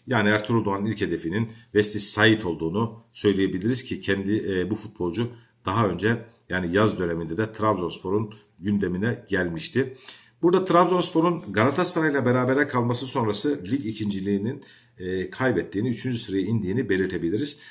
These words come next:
Önümüzde Alanya maçı var. Cumartesi günü saat on yedide ve Trabzonspor'a iki tane kötü haber birden geldi.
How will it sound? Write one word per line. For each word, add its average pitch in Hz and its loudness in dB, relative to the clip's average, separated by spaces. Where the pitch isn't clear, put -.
Önümüzde 113 0
Alanya 107 2
maçı 117 0
var. 120 0
Cumartesi 110 -4
günü 107 -4
saat 98 -4
on 101 -2
yedide 98 -2
ve 98 -2
Trabzonspor'a 113 -2
iki - -4
tane 113 -2
kötü 107 -6
haber 101 -2
birden 82 -2
geldi. - -12